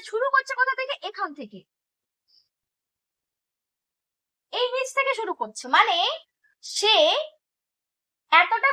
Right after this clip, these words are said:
কম দামও যদি পায়, এই যে এইটুকু দামও যদি পায়, সে কিন্তু সাপ্লাই দেবে।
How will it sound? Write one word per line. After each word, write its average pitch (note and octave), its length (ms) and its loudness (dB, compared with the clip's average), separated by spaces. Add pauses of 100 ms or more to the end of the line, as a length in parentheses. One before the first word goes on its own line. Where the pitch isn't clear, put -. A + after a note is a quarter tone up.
(100)
কম G4 200 6 (140)
দামও B4+ 300 10
যদি C5+ 160 2 (100)
পায়, F4+ 200 8 (140)
এই G4 120 0
যে F4+ 60 -4 (140)
এইটুকু B4 400 6
দামও G#4+ 320 8
যদি C5 220 6
পায়, C4 240 6
সে F4+ 80 -6 (100)
কিন্তু F#4+ 200 -6 (100)
সাপ্লাই E4+ 300 4 (100)
দেবে। G#3+ 200 -2